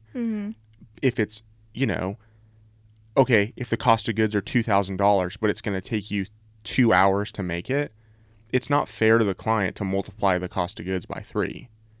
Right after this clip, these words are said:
Speaker 2: It's just way overpriced, right? Everybody would say that. But in the same regard, like, if you look at the item and you're like, "Okay, what do I," and this is,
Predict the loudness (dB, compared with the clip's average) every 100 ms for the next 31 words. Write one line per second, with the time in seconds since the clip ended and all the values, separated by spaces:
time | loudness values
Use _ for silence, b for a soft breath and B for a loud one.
0 | _ -6 -6 -8 0 2 4 0 -4 0
1 | 0 0 -4 -12 -16 _ _ _ _ -8
2 | -4 2 4 4 4 2 -2 -6 -2 0
3 | -2 -8 -12 _ b b b b b b
4 | b b b _ _ _ 8 8 8 2
5 | -8 _ -10 -4 -2 0 -2 -2 2 6
6 | 6 6 2 0 0 -4 -6 -4 0 -2
7 | -2 -4 -2 0 2 0 -2 -4 -4 -4
8 | -6 -8 -10 -12 -16 -18 _ _ _ -20
9 | -20 -20 -20 b b b b b b _
10 | -20 -4 6 6 8 6 4 4 4 2
11 | 0 0 -2 -2 -4